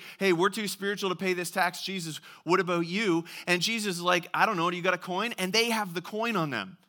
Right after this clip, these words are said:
You get that, right? Jesus does, he's not the one who's got the coin. They've got the coin. He's pointing out their own hypocrisy. "Oh, yeah, I got one right here." So much for their show and their pretense of religiosity.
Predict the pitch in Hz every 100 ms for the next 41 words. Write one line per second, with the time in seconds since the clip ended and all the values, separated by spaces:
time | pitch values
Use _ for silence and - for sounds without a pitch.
0 | _ - 180 247 151 147 196 214 302 285
1 | 208 214 208 262 330 269 220 226 214 160
2 | 226 226 208 240 262 180 202 254 185 180
3 | 226 208 175 - 247 170 101 - - -
4 | _ _ _ _ _ _ _ - - 196
5 | 233 233 208 208 196 190 190 220 190 185
6 | 190 202 185 214 269 254 202 208 196 202
7 | 202 196 233 107 101 - - - 190 190
8 | 190 - 180 165 160 151 - 196 180 156
9 | 135 - 196 170 147 147 147 131 143 156
10 | 131 123 147 170 117 104 101